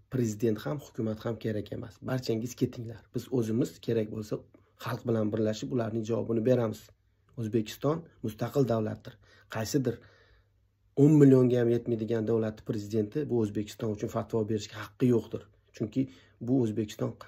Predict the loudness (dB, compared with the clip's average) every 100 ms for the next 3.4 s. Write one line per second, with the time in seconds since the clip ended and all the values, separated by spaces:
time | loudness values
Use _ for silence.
0 | _ -6 -4 -2 -2 0 0 2 2 0
1 | -2 -4 -4 -6 -2 -4 -6 _ _ _
2 | _ -14 -6 -6 -2 0 2 0 -2 -8
3 | -10 -10 -12